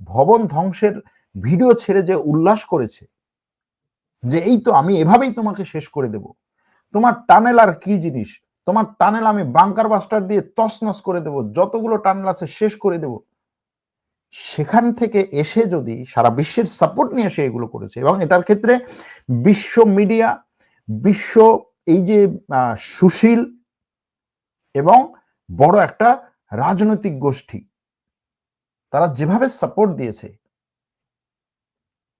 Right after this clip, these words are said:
এতটুকু একটা জায়গা এখন এসে তার কাছে মাথা নত করছে। হয়তো দুই দিন পরে অনেক কিছু ঘটতে পারে,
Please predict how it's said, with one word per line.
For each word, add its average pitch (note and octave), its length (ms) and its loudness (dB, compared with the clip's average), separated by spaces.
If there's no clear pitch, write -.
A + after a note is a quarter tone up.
এতটুকু G3 600 -6
একটা E3 320 -10
জায়গা C3 400 -10
এখন F3+ 340 2
এসে D#3 280 0
তার - 180 -12
কাছে - 260 -14
মাথা C#3 300 -10
নত A#2 200 -8
করছে। - 320 -20
হয়তো F#3+ 280 0
দুই G3+ 160 0
দিন G#3 220 0
পরে G#3+ 180 0
অনেক A#3 260 0
কিছু G3 220 -6
ঘটতে A#2+ 280 -6
পারে, G2+ 200 -10